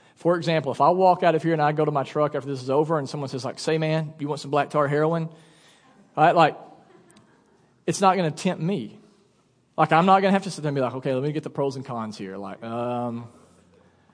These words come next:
pro is, could be a pretty adventurous Sunday, you know? Like, con, I'd probably lose my job, and my wife wouldn't be too happy, right? I don't have to do that.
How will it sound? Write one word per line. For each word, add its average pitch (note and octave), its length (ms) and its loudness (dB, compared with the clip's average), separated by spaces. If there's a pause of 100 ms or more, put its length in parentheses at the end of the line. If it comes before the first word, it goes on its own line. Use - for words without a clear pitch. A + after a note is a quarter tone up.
(240)
pro F3+ 280 0
is, C#3+ 180 2
could - 80 -8
be - 60 -2
a - 20 -2
pretty E3 220 -2
adventurous C3 440 -6
Sunday, D3 420 -8 (360)
you C3 100 -8
know? B2+ 280 -8 (640)
Like, B2+ 340 2 (520)
con, F3+ 760 -2
I'd D#3 340 -10
probably D4 200 0
lose F3 200 4
my C3 80 -2
job, D#3+ 500 -2 (440)
and D#3 100 0
my D3 80 4
wife C3 320 2
wouldn't - 140 -4
be B2 80 -6
too C3+ 100 -6
happy, C3+ 440 -6
right? F3+ 180 -2
I F3+ 120 4
don't A3 120 4
have G#3+ 140 -2
to G3 100 -4
do A#3 160 -6
that. F#2+ 280 -10